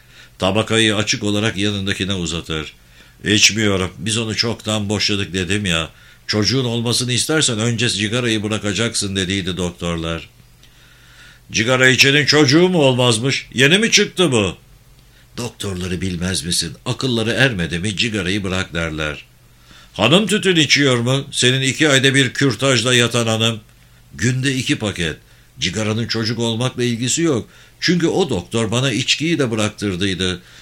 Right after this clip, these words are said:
Sonra rahmetli hanımın başına o iş gelince ne olursa olsun dedim başladım. Eskiden haftada on beş günde bir içerken akşamcılığa vurduk dert ile.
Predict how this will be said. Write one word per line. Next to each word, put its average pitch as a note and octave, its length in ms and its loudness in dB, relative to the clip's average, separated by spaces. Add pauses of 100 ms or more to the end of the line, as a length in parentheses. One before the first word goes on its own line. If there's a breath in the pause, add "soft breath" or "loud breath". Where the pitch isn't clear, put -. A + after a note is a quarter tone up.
Sonra F3 360 2
rahmetli E3 460 0
hanımın D#3+ 380 -2
başına C#3+ 300 0
o D3 160 2
iş C#3+ 180 2
gelince A2 520 0
ne D#3+ 120 2
olursa C3 360 -2
olsun A#2 440 -2
dedim A2 320 -2
başladım. F2+ 560 -2 (480 loud breath)
Eskiden F#3+ 460 4
haftada E3 480 0
on D#3+ 260 2
beş C#3+ 180 2
günde C#3 380 0
bir D3+ 100 4
içerken A2 560 0
akşamcılığa C3 840 0
vurduk G#2 460 -2
dert G2+ 260 0
ile. F#2+ 320 -2